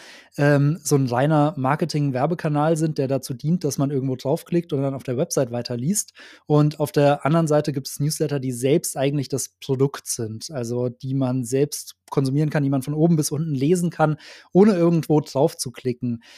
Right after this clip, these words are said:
Ähm, Frage eins, denkt ihr auch in diesen beiden Kategorien und, ähm, inwieweit... Ähm,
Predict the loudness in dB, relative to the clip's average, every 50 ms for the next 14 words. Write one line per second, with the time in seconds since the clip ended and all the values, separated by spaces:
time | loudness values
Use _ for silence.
0 | -20 -20 _ _ 0 2 4 4 4 2 0 -2 _ _ -10 -4 0 2 2 2
1 | 2 0 -6 _ -8 -4 -2 0 4 4 4 4 2 -2 -6 _ _ _ 0 0
2 | 2 2 0 -4 0 0 0 0 2 0 0 0 0 -2 -4 -4 -4 -4 -6 -4
3 | -4 -4 -4 -2 -2 0 2 2 2 0 -2 -6 -4 -6 -6 -4 -4 -10 -6 -6
4 | -6 -6 -4 -4 0 2 4 4 4 4 2 2 0 0 2 2 2 0 -2 -4
5 | -6 -2 0 2 2 2 2 2 0 0 -2 -4 _ -20 -20 -20 _ _ _ -2
6 | 0 2 4 4 2 2 0 -4 -8 -6 0 4 4 4 4 2 -2 -2 0 0
7 | 2 2 2 2 0 -2 -12 -12 -10 -4 -2 0 2 2 2 2 2 2 0 0
8 | -2